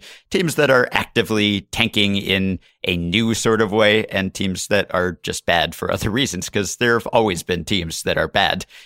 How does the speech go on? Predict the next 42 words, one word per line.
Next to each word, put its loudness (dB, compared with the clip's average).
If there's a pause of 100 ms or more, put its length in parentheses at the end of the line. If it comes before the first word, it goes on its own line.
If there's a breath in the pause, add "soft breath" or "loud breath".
You're -4
always 0
gonna -6
have -2
teams -6
that -6
are -6
bad 0
because -4
it's -6
like -2
a, 4 (360 loud breath)
you -6
know, 0
it's -2
a 2
seesaw, 0 (100)
and -2
there 2
are -2
some -2
teams -6
that 0
are 2
at 0
the -6
top 2
and -2
there -2
are -2
some -4
teams -4
at -10
the -6
bottom. 0
That's -4
just -10
how -2
it -4
has -6
to -8
work. -8